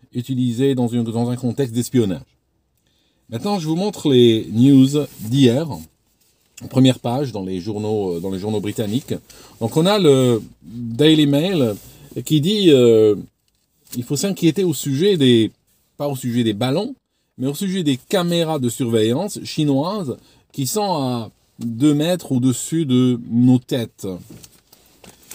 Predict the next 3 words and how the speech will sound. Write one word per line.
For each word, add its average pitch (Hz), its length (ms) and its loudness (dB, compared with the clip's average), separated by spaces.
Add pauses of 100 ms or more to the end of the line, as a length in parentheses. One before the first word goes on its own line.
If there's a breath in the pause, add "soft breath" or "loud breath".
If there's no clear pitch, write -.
(1500)
The 107 120 -2
Guardian 131 580 2
également 117 600 -2